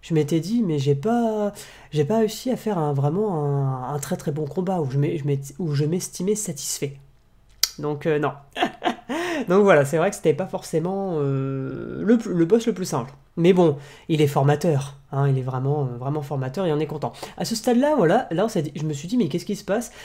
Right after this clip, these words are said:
Et en fait, c'est pour récupérer, euh, voilà, des, de la vie et des, des missiles. Donc je me suis dit, « Ouf, je suis trop content. » Et puis après, voilà, ici c'est facile, hein, même si je me suis quand même fait toucher,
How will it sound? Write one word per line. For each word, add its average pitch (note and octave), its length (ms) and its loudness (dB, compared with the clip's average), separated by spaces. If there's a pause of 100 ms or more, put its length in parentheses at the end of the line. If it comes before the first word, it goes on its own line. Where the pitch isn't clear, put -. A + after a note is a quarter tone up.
(160)
Et D3+ 40 0
en C#3+ 60 2
fait, C#3 180 -2
c'est - 160 -2
pour C#3+ 180 -2
récupérer, C#3 560 -2
euh, C3+ 40 -2 (100)
voilà, C3+ 220 0
des, C#3 320 0
de D3 120 0
la C#3 120 4
vie F3 300 0
et E3+ 100 0
des, C#3+ 120 -6
des D3+ 260 -8
missiles. D3 360 -4 (340)
Donc D3+ 80 -2
je C#3+ 60 2
me D#3 60 2
suis D3 140 -4
dit, « F#3+ 180 -4
Ouf, F3 440 -2 (100)
je - 60 -20
suis - 100 -18
trop - 140 -4
content. » C#3+ 280 -4 (1000)
Et G3 60 4
puis C#3 100 2
après, F3 260 4
voilà, D#3+ 220 6
ici C#3+ 180 -2
c'est E3+ 160 -4
facile, D3 380 0
hein, C#3 100 4
même D3 160 2
si D3+ 160 -6
je C#3 80 -2
me D3 60 -4
suis D#3+ 160 -8
quand D#3+ 100 -6
même C#3 120 -2
fait C#3 100 -6
toucher, C#3 340 2